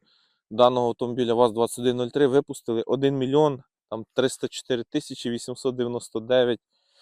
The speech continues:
по-моєму, автомобілів в загальному. Це прекрасний автомобіль для таких, е, хасанських пациків ровних. Е, цей автомобіль піддається будь-якому тюнінгу. Ти ним їздиш будь-де,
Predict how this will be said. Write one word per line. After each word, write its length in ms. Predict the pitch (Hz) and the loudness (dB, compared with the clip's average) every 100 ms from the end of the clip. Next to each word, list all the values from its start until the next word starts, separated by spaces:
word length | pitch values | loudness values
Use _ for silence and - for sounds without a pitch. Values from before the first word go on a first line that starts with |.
| _ _ - | _ _ -8
по-моєму, 380 | 117 120 113 | -4 -2 -2
автомобілів 600 | 110 - 117 113 113 107 | -4 -8 -10 -8 -4 -4
в 80 | 107 | -4
загальному. 640 | 104 110 110 107 107 113 117 _ _ _ _ _ _ | -2 -2 -2 -6 -6 -12 -20 _ _ _ _ _ _
Це 520 | - 175 165 156 131 - _ _ - | 6 10 10 10 6 0 _ _ 2
прекрасний 560 | - 170 175 165 147 131 | 4 10 8 8 4 6
автомобіль 560 | 127 - 147 151 151 | 4 4 4 6 4
для 300 | 131 123 123 | 6 6 6
таких, 420 | - - 123 - | 0 -4 -4 -4
е, 140 | 131 117 | -4 -4
хасанських 600 | - 131 143 131 - 123 _ _ _ _ - | -2 4 6 6 0 -10 _ _ _ _ 8
пациків 520 | 156 143 - - 127 | 10 10 4 2 6
ровних. 560 | 135 131 120 113 - 120 | 8 8 6 -2 -6 -2
Е, 240 | 117 117 - | 0 0 2
цей 180 | 143 | 4
автомобіль 400 | 135 135 135 131 120 | 4 4 -2 -2 -4
піддається 440 | 127 123 123 - 120 | -2 2 0 0 -6
будь-якому 680 | 143 160 143 147 143 143 135 | 2 4 4 4 4 4 4
тюнінгу. 500 | - 139 127 117 113 _ _ _ _ _ | 2 2 2 -2 -6 _ _ _ _ _
Ти 120 | 160 | 2
ним 260 | 170 180 175 | 4 4 4
їздиш 560 | 175 185 139 131 - _ | 2 2 2 0 -2 _
будь-де, 920 | 120 120 131 190 190 139 143 156 117 | -14 -8 2 4 4 4 8 8 8